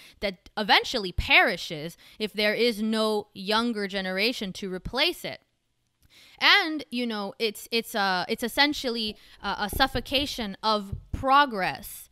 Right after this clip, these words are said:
because progress comes through trying new things and changing things. If you have a culture in which everything is forced to stay exactly the same, eventually that sameness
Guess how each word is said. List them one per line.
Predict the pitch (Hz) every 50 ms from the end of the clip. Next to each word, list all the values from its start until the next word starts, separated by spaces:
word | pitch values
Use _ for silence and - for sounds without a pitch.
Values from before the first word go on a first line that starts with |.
| _ _ _ _ -
because | 233 233 - - 240 -
progress | - - 262 247 233 226 233 240 262 311 370 -
comes | - - - 202 180 175 185 220 240 -
through | - - 175 170 156 156 156 151 170 196 - _ _ -
trying | - - - 202 208 214 214 240 247 269 269 277
new | 269 294 302
things | 269 - - 392 392 349 277 233 185 160 160
and | - 190 208 214
changing | - - 302 370 392 381 320 277 233 196
things. | 190 - 170 135 107 - - - - _ - - - -
If | 196 196 -
you | 220 247 247
have | 233 294 311 277
a | 269
culture | - - - 311 339 349 - - 247 208 208 202 - - - _ -
in | 220 226 214
which | 202 202 202 202 - - -
everything | 233 254 233 262 294 285 - - 277 269 262
is | - 220 226 -
forced | - - 254 262 285 294 - - - -
to | - - 240 226 214 - -
stay | - - - 247 240 240
exactly | 247 233 - 262 240 226 226 - 226 208
the | 196 185
same, | - - 294 330 370 349 294 240 220 226 233 - - - - -
eventually | 226 220 208 285 359 392 - - 285 254 233 226 214 214 _ _ _
that | - 240 240 240 -
sameness | - - - 269 285 311 339 320 254 214 185 165 170 196 - -